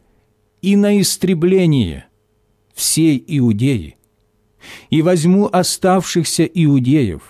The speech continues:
которые обратили лице свое, чтоб идти в землю египетскую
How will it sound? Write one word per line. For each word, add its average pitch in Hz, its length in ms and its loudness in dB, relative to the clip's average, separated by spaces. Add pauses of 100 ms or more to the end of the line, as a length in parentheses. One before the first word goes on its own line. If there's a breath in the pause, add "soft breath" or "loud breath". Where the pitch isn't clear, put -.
(400)
которые 151 560 0
обратили 151 840 -4
лице 123 440 -6
свое, 110 640 -8 (520 soft breath)
чтоб - 340 -4 (100)
идти 160 460 -2
в 123 60 -4
землю 147 460 -2
египетскую 143 1080 -4